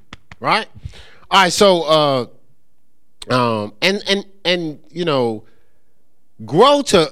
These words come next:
understand your pastors by the heart, which are not. We pray to know you guys by the heart. There's a lot of people. So we gotta know you guys by the heart. So, you know, we talk to people that some people think are fragile, some people think are,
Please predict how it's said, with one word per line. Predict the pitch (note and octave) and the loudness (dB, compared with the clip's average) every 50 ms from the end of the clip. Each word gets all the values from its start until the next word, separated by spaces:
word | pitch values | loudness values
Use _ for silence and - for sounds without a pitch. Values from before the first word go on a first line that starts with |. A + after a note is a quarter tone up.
| - - | -2 -2
understand | D#3 E3+ D#3+ C#3 - - D#3 D3 C#3+ C3+ | -2 -2 -2 -4 -4 -2 0 0 0 0
your | A#2 G#2+ | -2 -4
pastors | - B2+ D3+ D#3 D3+ - - A#2+ G2 F#2 | -2 -2 -2 -2 -4 -4 -8 -10 -6 -4
by | A2 G#2 G#2 | -2 -2 -2
the | G2+ | -2
heart, | G2 A#2 A2+ A2+ A2 | -2 -2 -2 -2 -2
which | G#2 B2 C3+ C3 - | -2 -4 -4 -2 -2
are | C3 A#2+ A#2 | -2 -2 -2
not. | G#2 G2 G2 G#2+ | -4 -4 -4 -4
We | C#3 E3 | -4 -4
pray | - - - D3+ C#3 | -4 -2 0 0 0
to | C3+ A#2+ | 0 0
know | A2+ A#2 B2 B2 | -2 -2 -2 -2
you | A#2+ B2 D#3 E3 | -2 -2 -2 0
guys | C#3+ A#2 G#2 G2+ F#2 | 0 0 0 -2 -4
by | F2+ G2+ F#2+ | -6 -6 -6
the | F#2 F2 | -6 -6
heart. | G2+ G2 G2 - - - - - | -8 -10 -10 -10 -12 -16 -18 -14
There's | - A2+ A#2+ F#2+ | -14 -14 -12 -8
a | G#2 A2+ | -6 -4
lot | C3 C#3 B2 | -4 -4 -4
of | G2+ | -6
people. | - F3 G#3+ - - - - - - - - - - - - | -6 -6 -6 -8 -10 -16 -20 -20 -20 -20 -20 -20 -20 -20 -14
So | - - B2+ | -10 -6 -6
we | C3 D3 | -2 0
gotta | D#3 D3 C3+ B2+ | 0 0 0 0
know | C3 C3+ C3+ | -2 -4 -4
you | B2+ B2 A2+ | -4 -4 -2
guys | B2 A#2+ A#2 A2 | -2 -2 -2 -2
by | F#2 A2 G#2+ G#2 | -4 -6 -6 -6
the | G2 G2+ | -6 -6
heart. | B2 C#3 A#2+ F2 D2 - - | -6 -6 -6 -8 -10 -16 -12
So, | - A#2+ A2 G#2 G2+ G2 F#2 - - - - - - - - | -8 -8 -6 -6 -8 -10 -12 -14 -20 -20 -20 -20 -20 -12 -8
you | C#3 C#3+ | -6 -4
know, | B2+ A2+ A2 G#2+ G#2 | -2 -2 -2 -2 -2
we | G#2+ A#2+ E3 F3+ | 0 0 0 0
talk | - F3+ D#3 C#3+ - | 2 2 0 0 -2
to | C3 | -4
people | - D3+ D#3+ C#3 C#3+ | -4 -4 -4 -2 -4
that | B2 A2 | -4 -4
some | - C3+ B2+ | -4 -4 -4
people | A#2+ C3+ C3+ A#2+ B2 B2 | -4 -6 -6 -6 -6 -6
think | A2+ B2 B2 A#2 A2+ | -4 -6 -6 -6 -8
are | |
fragile, | - - A#2 A2+ A#2 A#2+ G#2+ A#2+ A#2 A#2 A#2 | -8 -6 -4 -4 -4 -4 -2 -2 -2 -2 -2
some | A2 - A#2 | -4 -8 -8
people | G2+ B2 A2+ G#2+ A2 A2 | -10 -10 -6 -6 -6 -6
think | - - A#2 A#2 G#2+ A2 | -4 -6 -6 -6 -6 -6
are, | G#2 F#2+ F2+ F2+ | -6 -6 -8 -10